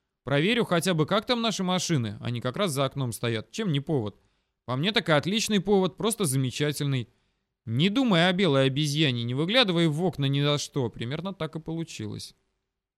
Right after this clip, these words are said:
С улицы раздался шум, словно что-то тяжелое и угловатое катилось по бетону, а затем это самое что-то с тяжким стуком ударило в стену с той стороны.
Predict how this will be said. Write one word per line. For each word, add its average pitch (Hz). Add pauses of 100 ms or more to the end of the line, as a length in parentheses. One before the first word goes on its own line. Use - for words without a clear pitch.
(100)
С -
улицы 214
раздался 180
шум, 139
словно 120
что-то 143
тяжелое 156
и 127
угловатое 147
катилось 139
по 139
бетону, 151 (440)
а 120
затем 170
это 165
самое 175
что-то 175
с -
тяжким 160
стуком 156
ударило 151
в 127
стену 160
с -
той 156
стороны. 143